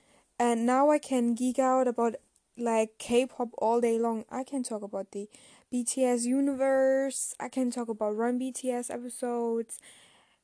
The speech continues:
with people that like that. They like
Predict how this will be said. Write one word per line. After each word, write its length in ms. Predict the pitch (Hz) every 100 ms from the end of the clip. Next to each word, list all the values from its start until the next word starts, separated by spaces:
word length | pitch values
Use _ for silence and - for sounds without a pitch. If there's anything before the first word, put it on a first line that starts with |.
| _
with 300 | - 262 247
people 460 | - 277 - 269 269
that 220 | 247 233 - _ _ _ -
like 440 | 226 220 240 269 _
that. 340 | 202 196 - - _ _ _ _ _ _ _
They 180 | 240 233
like 540 | 233 240 269 254 -